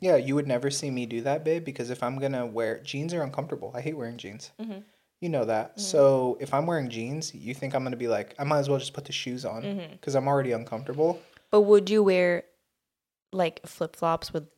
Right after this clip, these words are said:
Speaker 2: sa-, with shorts going to the beach?
Speaker 1: Yeah.
Speaker 2: Right.
Speaker 1: Yeah.
Speaker 2: And
Speaker 1: I
Speaker 2: I
Speaker 1: mean,
Speaker 2: don't, I
Speaker 1: I'm
Speaker 2: don't like
Speaker 1: normal.
Speaker 2: that.
Speaker 1: I'm normal. Wait, oh, you just don't like flip-flops in general?
Speaker 2: No, not on men.
Speaker 1: Oh, so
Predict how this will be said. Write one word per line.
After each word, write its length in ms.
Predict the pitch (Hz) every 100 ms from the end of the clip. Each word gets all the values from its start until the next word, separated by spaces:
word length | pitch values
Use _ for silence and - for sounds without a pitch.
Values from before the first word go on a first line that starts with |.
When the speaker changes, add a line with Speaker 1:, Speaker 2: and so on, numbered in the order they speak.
| _
Speaker 2:
sa-, 380 | - - - 135 -
with 260 | 170 160
shorts 640 | - - 139 - - - - _ _ -
going 160 | 160 175
to 60 |
the 60 | 151
beach? 300 | 135 - - _ _ _
Speaker 1:
Yeah. 280 | 208 247 - - _ _ _
Speaker 2:
Right. 240 | 160 147 - _ _ 196
Speaker 1:
Yeah. 200 | 220 -
Speaker 2:
And 80 | 175
Speaker 1:
I 40 |
Speaker 2:
I 40 | 156
Speaker 1:
mean, 80 | 151
Speaker 2:
don't, 120 | 147
I 40 |
Speaker 1:
I'm 60 | 156
Speaker 2:
don't 100 | 170
like 80 | 185
Speaker 1:
normal. 160 | 175 -
Speaker 2:
that. 100 | -
Speaker 1:
I'm 120 | 143
normal. 260 | 160 165 139
Wait, 300 | 160 156 -
oh, 80 | 156
you 140 | 156
just 180 | 160 170
don't 80 | 175
like 160 | 147 -
flip-flops 460 | 151 - 139 139
in 80 | 123
general? 340 | 120 143 262 254
Speaker 2:
No, 360 | 240 226 180
not 160 | 175 214
on 140 | 220
men. 420 | 196 175 156 - 202
Speaker 1:
Oh, 300 | 254 311 156
so 280 | 143 170